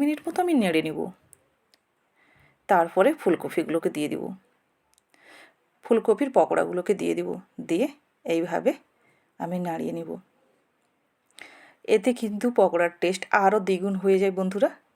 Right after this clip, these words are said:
দেখুন, আর দেখতেও ভালো লাগে, খেতেও ভালো লাগে, আর টেস্টটাও দ্বিগুণ হয়ে যায়। আপনারা ঝটপট এইভাবে বানিয়ে নেবেন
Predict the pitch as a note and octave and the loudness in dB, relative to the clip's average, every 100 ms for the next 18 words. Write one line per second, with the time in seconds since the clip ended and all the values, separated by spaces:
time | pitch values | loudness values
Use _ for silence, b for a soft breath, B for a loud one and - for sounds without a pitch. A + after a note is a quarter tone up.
0 | _ _ _ _ _ _ _ _ _ _ | _ _ _ _ _ _ _ _ _ _
1 | _ _ _ _ - E3 D#3+ A#3 C#4+ _ | _ _ _ _ -2 -2 0 -2 -2 _
2 | _ _ _ _ _ _ _ _ _ - | _ _ _ _ _ _ _ _ _ -6
3 | F3 F3+ F#3 - A#3+ G#3 A3+ A3 G#3+ G3+ | -2 0 0 4 4 6 4 6 6 4
4 | G#3+ A#3+ B B B - - F#3 G3+ G#3 | 0 0 B B B -4 -2 4 4 6
5 | G3 G3 G3 F#3 F#3+ G#3+ - b b b | 4 6 6 4 0 -2 -8 b b b
6 | _ - E3 D#3+ E3 E3 E3+ E3 F#3+ F#3 | _ 0 4 6 6 6 2 2 2 2
7 | - F#3+ F3 F#3 - F#3 E3+ F#3+ F#3 D#3+ | 2 4 4 2 -4 0 0 0 0 -2
8 | D3+ D3+ D#3 F#3 _ _ _ B B B | -2 -4 -8 -10 _ _ _ B B B
9 | B B F3 F3 E3+ E3+ G3+ G3+ - C4+ | B B -4 0 0 2 2 4 4 4
10 | - B3 A#3 A#3+ A#3+ A3+ G#3 G#3+ A3 A3 | 2 0 4 6 8 6 4 2 -2 -2